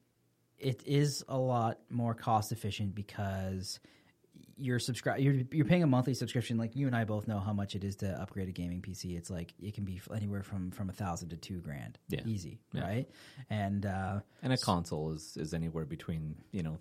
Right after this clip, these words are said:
Speaker 1: Yeah, five,
Speaker 2: three ninety-nine to
Speaker 1: yeah.
Speaker 2: six hundred bucks.
Speaker 1: Yeah, by
Speaker 2: Yeah.
Speaker 1: the time you, you get all the accessories, couple games, you're looking at, yeah, six hundred bucks easy,
Speaker 2: Mm-hmm,
Speaker 1: right?
Speaker 2: mm-hmm.
Speaker 1: So, um, you're taking that cost and you're essentially amortizing that out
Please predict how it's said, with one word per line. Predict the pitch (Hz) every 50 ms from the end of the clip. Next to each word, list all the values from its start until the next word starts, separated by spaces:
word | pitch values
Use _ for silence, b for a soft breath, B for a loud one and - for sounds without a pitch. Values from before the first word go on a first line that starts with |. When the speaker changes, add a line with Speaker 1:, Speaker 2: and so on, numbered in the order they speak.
| - -
Speaker 1:
Yeah, | 85 82
five, | 82 - 143 127 87
Speaker 2:
three | 85 85
ninety-nine | 82 82 85
to | -
Speaker 1:
yeah. | - 339 - 311 285
Speaker 2:
six | 262 214 160
hundred | 104 82 80 -
bucks. | 156 165 - - - -
Speaker 1:
Yeah, | 392 - 107 110
by | 110 139
Speaker 2:
Yeah. | 147
Speaker 1:
the | 156
time | 151 202 196 185 180
you, | 175 160
you | 131 131 139
get | 139 139 135
all | 131 131
the | 127 127
accessories, | 113 - - 120 113 - 127 113 -
couple | - 123 107 - 107
games, | 95 104 101 101 98 104 98 101
you're | 101 92
looking | 87 90 - 92
at, | 87 85 87
yeah, | 71 - -
six | - - 117 107 -
hundred | - 87 87 82 -
bucks | - - - - -
easy, | - 82 78 - - -
Speaker 2:
Mm-hmm, | - -
Speaker 1:
right? | - 120 143 -
Speaker 2:
mm-hmm. | - 85 85 87 B B B B B B
Speaker 1:
So, | - - 165 147 139 139 139 139 139 139 -
um, | - 135 139 135 135 135 139 131 127 - - _ _
you're | - 147 151 147
taking | - - 185 175 175 170
that | 139 117 104 -
cost | - 120 110 110 110 107 -
and | 123 110
you're | 104 104
essentially | 101 - 117 107 92 - 104 98 92
amortizing | 87 90 95 92 - - 85 87 90 95 90 90
that | 85 78 73 73
out | 69 73 90 92 -